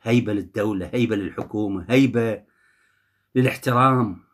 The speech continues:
المتبادل بين الحكومة وال-، والشعب. الشعب يحترم حكومته، والحكومة تحترم شعبها،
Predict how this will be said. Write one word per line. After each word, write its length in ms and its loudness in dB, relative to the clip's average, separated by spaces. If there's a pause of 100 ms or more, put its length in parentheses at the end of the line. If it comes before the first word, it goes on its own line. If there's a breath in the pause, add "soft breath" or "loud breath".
(120)
المتبادل 720 -4
بين 200 -6
الحكومة 640 -6
وال-، 300 -12 (300)
والشعب. 500 -10 (320)
الشعب 400 -2
يحترم 380 -6
حكومته، 720 -4 (140)
والحكومة 540 -10
تحترم 400 -14
شعبها، 540 -12